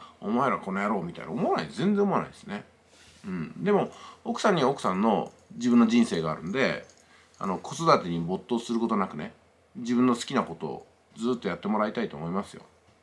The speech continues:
うん。だからそれもきちんとね、お話ししてますしね。私ははっきり言って二十四時間ずっと、大和くんにつきっきりでも、家族につきっきりでも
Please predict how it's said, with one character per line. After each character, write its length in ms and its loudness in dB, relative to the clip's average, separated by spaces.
う 20 -16
ん。 220 -16
だ 60 -10
か 60 0
ら 60 -2
そ 120 0
れ 60 4
も 380 0
き 80 -14
ち 100 2
ん 60 2
と 100 -6
ね、 60 -2
お 80 -2
話 240 0
し 40 -12
し 40 -12
て 40 -6
ま 100 0
す 100 -10
し 100 -12
ね。 100 -10
私 260 -6
は 80 2
は 60 -2
っ 60 -14
き 100 -6
り 60 -4
言 120 0
っ 40 4
て 60 4
二 80 0
十 100 2
四 60 2
時 80 -4
間 200 -4
ず 120 -10
っ 20 -8
と、 300 0
大 80 -2
和 140 6
く 180 -4
ん 60 -4
に 100 -6
つ 120 -10
き 100 -10
っ 40 -14
き 140 -4
り 80 -2
で 60 -2
も、 160 -10
家 140 -6
族 180 -2
に 120 -4
つ 80 -12
き 120 -12
っ 20 -16
き 140 -6
り 60 -4
で 80 -4
も 300 0